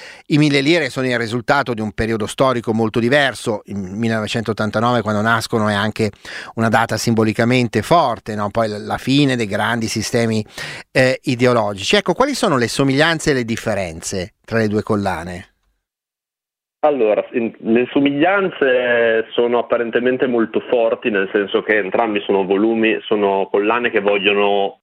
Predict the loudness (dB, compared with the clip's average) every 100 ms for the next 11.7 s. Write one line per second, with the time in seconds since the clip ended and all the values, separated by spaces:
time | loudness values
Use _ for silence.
0 | _ -2 -2 0 0 0 -2 -6 -2 0
1 | 0 0 -2 -2 -4 0 2 2 -2 -8
2 | -4 0 2 0 -6 -6 0 0 2 2
3 | 2 2 2 2 0 -2 -4 0 0 -2
4 | -6 -4 -2 0 0 0 0 2 2 0
5 | 0 0 0 0 0 0 0 -2 -2 -2
6 | -2 -4 0 0 0 0 0 0 0 2
7 | 2 2 2 0 -4 _ _ -2 -2 -2
8 | -4 0 2 4 2 -2 -2 -2 -2 -2
9 | -2 2 2 2 2 0 2 2 4 2
10 | 2 -2 -2 -2 -2 -2 0 2 0 0
11 | -4 -2 -4 -6 -4 -2 -2